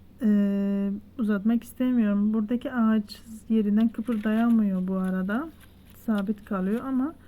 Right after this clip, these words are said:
her yükselttiğimizde depoya gidiyor ve onları çiftliğimize de yerleştirebiliyoruz.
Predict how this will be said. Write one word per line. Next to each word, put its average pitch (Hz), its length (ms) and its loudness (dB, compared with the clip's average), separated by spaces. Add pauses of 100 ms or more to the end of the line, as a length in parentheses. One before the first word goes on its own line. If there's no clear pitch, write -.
(360)
her 269 280 -2
yükselttiğimizde 208 1300 -2 (380)
depoya 214 360 2
gidiyor 247 360 2
ve 285 100 -2
onları 240 440 2
çiftliğimize 214 680 -4
de 285 60 -2
yerleştirebiliyoruz. 220 1400 0